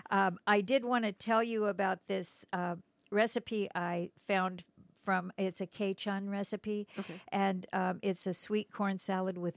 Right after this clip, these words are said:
Speaker 1: buttermilk vinaigrette.
Speaker 2: Huh.
Speaker 1: And, uh, this is one of those recipes that I save because I like a component of it. I mean,
Speaker 2: Okay.
Speaker 1: I love fresh corn salad,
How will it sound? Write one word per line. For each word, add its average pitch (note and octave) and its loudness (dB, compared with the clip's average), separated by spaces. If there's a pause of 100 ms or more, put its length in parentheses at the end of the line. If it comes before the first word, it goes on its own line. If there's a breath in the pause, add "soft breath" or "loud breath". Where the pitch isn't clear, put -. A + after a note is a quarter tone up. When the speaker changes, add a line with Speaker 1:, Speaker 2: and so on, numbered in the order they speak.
Speaker 1:
buttermilk F#3+ 0
vinaigrette. E3+ -4 (280 loud breath)
Speaker 2:
Huh. C4 -6
Speaker 1:
And, F3 -2 (100)
uh, F3+ -2 (100)
this A3 0
is C#4+ -6
one B3 -2
of G#3+ -2
those G3 -2
recipes G3 0
that F#3 0
I F#3 4
save F#3+ 2
because F#3 0 (100)
I F#3 2
like F#3 0 (260 loud breath)
a F#3 0
component F#3 -2
of - -10
it. - -12 (200)
I G#3+ 2
mean, A#3 2
Speaker 2:
Okay. G#3+ 6
Speaker 1:
I G#3+ 4
love G#3+ 4
fresh G3 -2
corn F3 -6
salad, F3 -2